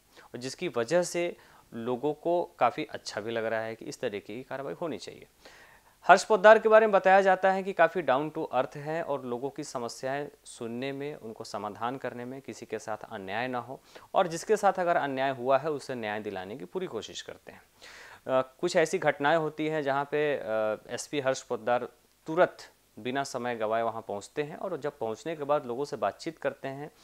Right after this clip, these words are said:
उन्हें सुनते हैं, समझते हैं, तो लोगों को एक विश्वास जगता है कि एसपी हर्ष पोद्दार आए थे, तो एसपी साहब के आने के बाद में हमारे साथ में न्याय होगा।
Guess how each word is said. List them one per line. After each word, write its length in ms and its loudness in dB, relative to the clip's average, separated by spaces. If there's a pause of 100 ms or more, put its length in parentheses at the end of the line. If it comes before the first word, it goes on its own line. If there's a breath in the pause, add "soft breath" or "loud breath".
(340 loud breath)
उन्हें 160 -6
सुनते 380 -6
हैं, 120 -6
समझते 460 -6
हैं, 120 -8
तो 120 -12
लोगों 260 -8
को 120 -6
एक 200 -6
विश्वास 500 4
जगता 320 -4
है 140 -4
कि 100 -8
एसपी 320 -6
हर्ष 200 -4
पोद्दार 380 -2
आए 240 0
थे, 260 -6 (440 loud breath)
तो 100 -2
एसपी 240 -4
साहब 340 0
के 60 -4
आने 200 -6
के 100 -8
बाद 200 -4
में 140 -10
हमारे 300 -10
साथ 180 -14 (120)
में 80 -14
न्याय 300 -12 (420 soft breath)
होगा। 320 -8